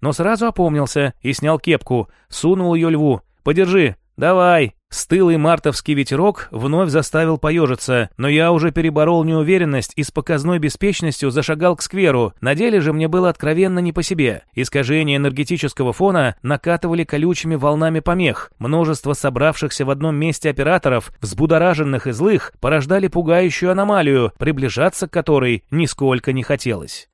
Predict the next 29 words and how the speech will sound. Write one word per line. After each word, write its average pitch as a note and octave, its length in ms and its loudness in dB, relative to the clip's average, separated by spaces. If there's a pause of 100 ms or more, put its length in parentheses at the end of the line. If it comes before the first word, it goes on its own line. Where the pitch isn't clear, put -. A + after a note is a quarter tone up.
(120)
Я E3 280 4
и F3 40 2
без E3+ 160 0
того F#3+ 280 2
в - 80 -4
сто E3+ 160 0
километровой D#3+ 600 0
зоне D3 300 2
активного C#3+ 460 0
излучения D3+ 500 0
эпицентра C#3+ 540 -2
чувствовал C#3+ 480 -2
себя D3 260 -2
не D3 80 -2
лучшим D#3+ 340 0
образом, C3 540 0
а C#3 140 0
тут - 160 -2
и B3+ 40 0
вовсе G#3+ 320 0
не E3+ 120 0
в - 40 -12
своей E3+ 240 0
тарелке D#3+ 440 0
очутился, C3+ 720 -2
но C#3 100 -2
деваться F3 500 2
было E3 200 0
некуда, C3+ 560 0